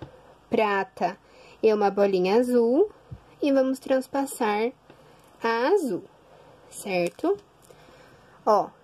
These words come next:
módulo de quatro. O fio da minha mão direita agora, a gente anda duas rosas, tá? Pra gente tá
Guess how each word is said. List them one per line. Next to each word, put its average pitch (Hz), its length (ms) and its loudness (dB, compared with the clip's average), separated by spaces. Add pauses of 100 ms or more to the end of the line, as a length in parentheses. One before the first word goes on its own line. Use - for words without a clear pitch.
(580)
módulo 220 380 2
de 269 180 -2
quatro. - 500 -4 (720)
O 254 60 -2
fio 320 160 -4
da 311 120 -2
minha 262 240 2
mão 233 200 2
direita 214 380 2
agora, 196 280 2
a 185 40 -4
gente 196 300 -2
anda 175 340 0 (640)
duas 214 380 0
rosas, 190 800 -2 (2250)
tá? 180 240 -4
Pra 214 140 -4
gente 190 180 0
tá 185 240 -6